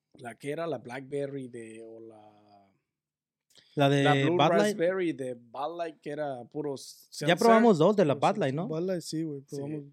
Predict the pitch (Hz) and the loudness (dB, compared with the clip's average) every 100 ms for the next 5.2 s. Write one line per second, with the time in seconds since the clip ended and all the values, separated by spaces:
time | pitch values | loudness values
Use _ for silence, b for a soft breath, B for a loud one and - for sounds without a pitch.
0 | _ - 139 131 139 131 123 143 170 - | _ -10 -8 0 2 2 2 -2 -2 -4
1 | 123 120 117 117 117 120 120 127 127 120 | -6 -8 -10 -10 -10 -10 -8 -4 -2 0
2 | 135 175 165 165 - 180 170 139 131 147 | 2 2 2 2 0 0 0 -2 -4 -6
3 | 151 147 156 165 - 143 151 143 135 131 | -6 -6 -8 -10 -10 -8 -6 -4 -6 -6
4 | 147 147 135 147 143 147 165 165 160 160 | -6 -6 -6 -6 -4 -4 -4 -6 -6 -8
5 | 151 | -10